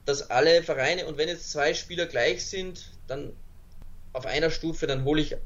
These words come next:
auch sowas rein, dass ich mag's gern. Bunt und abwechslungsreich. Und Skriniar, Koulibaly und Tomori würde mir wirklich schwer, denn das sind wirklich null Komma ein Prozent und ich nehme jetzt einfach Skriniar rein.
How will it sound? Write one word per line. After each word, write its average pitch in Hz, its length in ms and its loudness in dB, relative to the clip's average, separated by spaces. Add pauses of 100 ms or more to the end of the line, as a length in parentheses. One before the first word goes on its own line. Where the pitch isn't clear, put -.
(180)
auch 135 220 6
sowas 139 400 6
rein, 123 180 4
dass 127 280 -2
ich 127 120 -10
mag's - 280 -2
gern. 117 240 0 (640)
Bunt 165 240 4
und 127 80 0
abwechslungsreich. 135 600 4
Und 135 120 -2
Skriniar, 175 500 4
Koulibaly 147 480 2
und 147 80 -2
Tomori 139 340 2
würde 143 140 -2
mir 139 140 -4
wirklich 143 260 -6
schwer, 135 220 2
denn 143 140 -2
das 123 100 -6
sind 135 100 -6
wirklich 131 220 -6
null 156 180 -2
Komma 147 160 -4
ein 127 220 0
Prozent 131 340 -2
und 120 100 -4
ich 117 80 -8
nehme 123 160 0
jetzt 120 140 -2
einfach 113 220 -6
Skriniar - 460 -6
rein. 127 220 -10